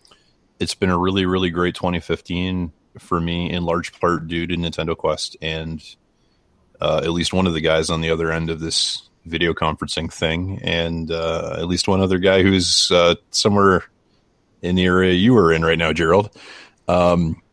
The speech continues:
it's, it's been a privilege to, to do this with these guys every week and, and to go out and get a chance to tour Nintendo Quest and, and do the Power Tour, which everybody's able to see in those streaming episodes that have been posting monthly now. And, um,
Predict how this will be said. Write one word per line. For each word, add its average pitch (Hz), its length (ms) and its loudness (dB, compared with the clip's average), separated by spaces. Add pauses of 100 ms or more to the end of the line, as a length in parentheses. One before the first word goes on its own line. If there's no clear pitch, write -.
(120)
it's, 92 140 -2
it's 98 160 0
been 107 120 2
a 92 60 2
privilege 104 480 4
to, 90 220 4
to - 160 -12
do 87 140 -2
this 92 200 -6
with 90 100 -4
these 87 160 -8
guys 90 240 0
every 87 220 -4
week 85 340 -8
and, 80 300 -8
and 82 160 -10
to - 80 -14
go 82 200 -6
out 82 80 -6
and 82 80 -10
get 82 120 -8
a 76 40 -14
chance 78 260 -10
to - 100 -20
tour 82 240 -8
Nintendo 80 400 -8
Quest - 380 -4
and, 78 240 -10 (580)
and 85 120 -6
do 85 140 -4
the 90 100 -4
Power 82 340 0
Tour, 85 460 -4
which - 440 -10
everybody's 82 440 -8
able 82 200 -10
to 78 100 -12
see - 160 -6
in 80 80 -4
those 80 140 -6
streaming 80 360 -4
episodes 78 420 -6
that 80 60 -10
have 76 80 -10
been 76 140 -12
posting 80 380 -8
monthly 80 340 -10
now. 85 400 -2
And, 78 180 -2 (640)
um, 80 520 -2